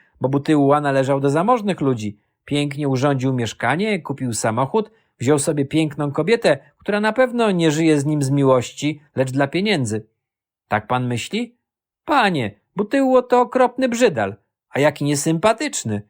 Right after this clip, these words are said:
burknął staruszek ze szczerą odrazą. Jak wyglądały stosunki między Butyłą i jego żoną?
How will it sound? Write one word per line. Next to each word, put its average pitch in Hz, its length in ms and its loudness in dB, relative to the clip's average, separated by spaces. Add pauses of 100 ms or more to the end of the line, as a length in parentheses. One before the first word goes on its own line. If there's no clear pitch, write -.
(100)
burknął 127 440 0
staruszek 127 520 0
ze 123 120 0
szczerą 123 400 0
odrazą. 113 560 0 (480)
Jak 262 200 0
wyglądały 160 500 2
stosunki 143 520 -4
między 139 280 0
Butyłą 131 560 0
i 127 100 -4
jego 127 220 0
żoną? 113 440 -2